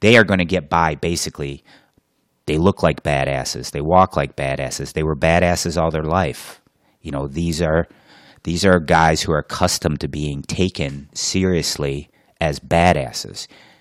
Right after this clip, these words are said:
Your girl, in the world of men, you know, take it for what it is. I, I don't mean to offend anybody if they take this, if they're offended, but in the world of men, you're smaller, you have less muscle. This job is muscle.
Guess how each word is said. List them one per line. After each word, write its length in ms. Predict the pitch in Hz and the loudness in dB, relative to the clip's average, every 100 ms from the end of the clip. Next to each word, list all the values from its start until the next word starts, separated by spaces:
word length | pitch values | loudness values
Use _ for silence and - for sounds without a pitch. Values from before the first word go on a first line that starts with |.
| _ | _
Your 160 | - 80 | -4 -4
girl, 560 | 76 95 98 73 60 - _ _ - | 2 6 8 6 0 -12 _ _ -10
in 120 | 80 | -8
the 80 | 71 | -2
world 300 | 78 95 92 | 2 2 2
of 100 | 71 | 0
men, 640 | 82 107 104 76 73 78 - _ _ | 4 6 6 4 0 -8 -14 _ _
you 100 | - | -6
know, 200 | 73 67 - - - _ | -4 -4 -8 -20 -20 _
take 200 | - 107 | 2 6
it 80 | 113 | 4
for 140 | - 82 | 4 4
what 180 | 82 | 6
it 120 | 76 71 | 6 8
is. 260 | 95 78 | 8 6
I, 320 | 73 73 71 | 4 2 0
I 20 | 71 | -2
don't 200 | 82 85 | -4 -4
mean 140 | 80 | -6
to 80 | 71 | -6
offend 360 | - 101 92 | -4 0 0
anybody 480 | 71 69 67 71 69 | 0 -4 -6 -4 -4
if 100 | 69 | -4
they 120 | 73 | -8
take 400 | 69 - 92 95 | -8 -2 -2 -2
this, 200 | - 69 | -4 -6
if 140 | 69 - | -6 -6
they're 160 | 71 | -6
offended, 460 | 64 - 104 80 65 | -6 0 0 0 -4
but 240 | - 65 - - - | -4 -6 -8 -20 -16
in 100 | 85 | -10
the 80 | 73 | -2
world 240 | 87 113 | 2 4
of 120 | 92 | 2
men, 500 | 78 90 104 82 69 67 _ - _ _ | 2 4 4 2 -4 -12 _ -20 _ _
you're 120 | - 71 | -8 -6
smaller, 680 | - 85 85 90 92 95 - _ _ | -2 2 4 2 0 -4 -12 _ _
you 160 | - 73 | -8 -6
have 120 | 73 | -4
less 220 | 80 78 | -4 -2
muscle. 520 | 80 76 - 73 71 _ - | -2 -2 -2 -6 -8 _ -10
This 220 | 82 78 | -6 -2
job 280 | - 76 71 | 2 4 2
is 140 | 71 | -2
muscle. 540 | 71 67 - 67 65 | -6 -6 -6 -8 -10